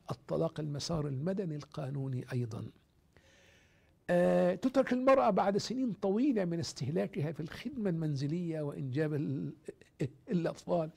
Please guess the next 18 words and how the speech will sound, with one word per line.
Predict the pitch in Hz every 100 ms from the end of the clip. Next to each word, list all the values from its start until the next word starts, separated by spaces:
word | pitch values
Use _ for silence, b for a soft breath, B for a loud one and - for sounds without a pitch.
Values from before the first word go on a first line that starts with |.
| B B B
ثم | - 165
نقول: | 165 143 - 180 180 - b b
"ليس | 175 -
لها | 156 139 143
إلا | 220 147 135
مؤخر | 131 - - 175 143
صداقة"، | 139 160 247 220 262 B B -
إلى | 320
آخر | 262 254 - 190
ما | 165 151
ذكرت | 170 - - 143 170
من | 185
توجعات، | 139 156 131 131 139 160 151 - b b b
ثم | 180 151
تقول: | 139 - 156 180
"ألا | 180 165
تتغير | - 131 143 127 120
الفتوى | 117 - 123 135